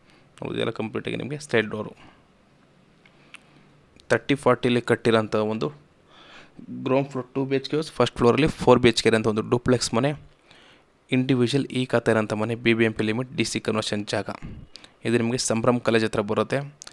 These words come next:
ಇದರ ಬೆಲೆ ಒಂದು ಕೋಟಿ ಎಪ್ಪತ್ತೈದು ಲಕ್ಷ, ಸ್ಟ್ರೈಟ್ಲಿ ನೆಗೋಷಿಯಬಲ್ ಇರುತ್ತೆ. ನೋಡ್ಬೋದು, ಇನ್ನು ಈ ರೂಮಲ್ಲೂ ಸಹ ನಿಮಗೆ ಟಿ ವಿ ಕ್ಯಾಬಿನೆಟ್ ಆಗಿದೆ.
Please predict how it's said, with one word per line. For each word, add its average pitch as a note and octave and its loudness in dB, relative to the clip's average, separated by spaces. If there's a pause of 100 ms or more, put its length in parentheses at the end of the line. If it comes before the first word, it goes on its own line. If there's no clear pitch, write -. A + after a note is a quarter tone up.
(280)
ಇದರ A2+ 0 (100)
ಬೆಲೆ B2 0 (180)
ಒಂದು B2 0 (140)
ಕೋಟಿ A#2 0 (200)
ಎಪ್ಪತ್ತೈದು A2 -2 (100)
ಲಕ್ಷ, - -8 (560)
ಸ್ಟ್ರೈಟ್ಲಿ B2 -2 (120)
ನೆಗೋಷಿಯಬಲ್ A2 -2
ಇರುತ್ತೆ. - -12 (320)
ನೋಡ್ಬೋದು, A2+ 0
ಇನ್ನು - -6
ಈ C3+ 2
ರೂಮಲ್ಲೂ B2 4
ಸಹ A#2+ -2 (100)
ನಿಮಗೆ C3+ -4 (140)
ಟಿ B2 2
ವಿ B2 0
ಕ್ಯಾಬಿನೆಟ್ A2 -4
ಆಗಿದೆ. A#2+ -16